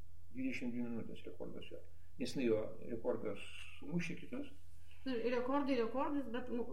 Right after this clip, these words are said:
Speaker 2: mums tai labai įdomu ta sveikata yra,
Speaker 1: Jo,
Speaker 2: kaip
Speaker 1: tai čia aš
Speaker 2: žmonės
Speaker 1: noriu pasakyti,
Speaker 2: gali
Speaker 1: kad paima, kad tas, ne, kad jisai išsigydo, jisai tapo supermenas. Jis ne tik kad sveikas, jisai pasidaro sveikam nepaveikus dalykus, reiškia, sugeba
Speaker 2: Taip.
Speaker 1: išvystyti. Tai,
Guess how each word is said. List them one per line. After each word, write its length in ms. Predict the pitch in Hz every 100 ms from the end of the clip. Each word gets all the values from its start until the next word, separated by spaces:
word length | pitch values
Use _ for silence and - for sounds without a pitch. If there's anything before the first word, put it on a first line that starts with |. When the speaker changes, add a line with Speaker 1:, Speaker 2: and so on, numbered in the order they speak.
| 220
Speaker 2:
mums 220 | 220 254
tai 100 | 247
labai 260 | 220 214 254
įdomu 240 | 220 240
ta 80 | 226
sveikata 540 | 214 214 226 233 - 523
yra, 240 | 285 202
Speaker 1:
Jo, 80 | 190
Speaker 2:
kaip 100 | -
Speaker 1:
tai 100 | 170
čia 40 | -
aš 60 |
Speaker 2:
žmonės 160 | 190 185
Speaker 1:
noriu 120 | 175
pasakyti, 260 | 185 269 269
Speaker 2:
gali 100 | 170
Speaker 1:
kad 140 | 170
paima, 300 | 196 180 175 165
kad 140 | 165
tas, 160 | 175 -
ne, 160 | 160 151
kad 240 | 165 269 -
jisai 240 | - - 180
išsigydo, 560 | - - 143 233 - -
jisai 220 | - 147
tapo 240 | 151 139
supermenas. 680 | 139 175 139 156 - - - - - - - - - - - -
Jis 240 | - 131 -
ne 120 | 131
tik 140 | 170 240
kad 160 | 226
sveikas, 460 | - 147 127 - -
jisai 220 | 120 160
pasidaro 640 | - - - 170 - 156 147 151 170 170 156 175
sveikam 540 | 190 160 113 190 226
nepaveikus 560 | 147 107 123 123 120 113
dalykus, 400 | 123 127 - - - -
reiškia, 680 | - - - - - - - 87 - -
sugeba 440 | - 101 - - - - - - -
Speaker 2:
Taip. 240 | 202 196 190 - - -
Speaker 1:
išvystyti. 600 | 165 - - - - -
Tai, 220 | 139 127